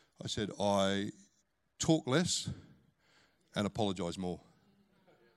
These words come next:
I apologise a lot.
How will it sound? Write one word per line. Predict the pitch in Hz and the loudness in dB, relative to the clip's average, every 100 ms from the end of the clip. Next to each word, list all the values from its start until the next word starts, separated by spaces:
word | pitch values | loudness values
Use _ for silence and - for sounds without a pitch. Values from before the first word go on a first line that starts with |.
| _ _ - 135 135 _ _ _ _ _ _ _ _ _ _ _ | _ _ -20 _ _ _ _ _ _ _ _ _ _ _ _ _
I | - | 2
apologise | 208 143 135 104 98 | 4 4 2 2 0
a | 90 | 2
lot. | 110 | 0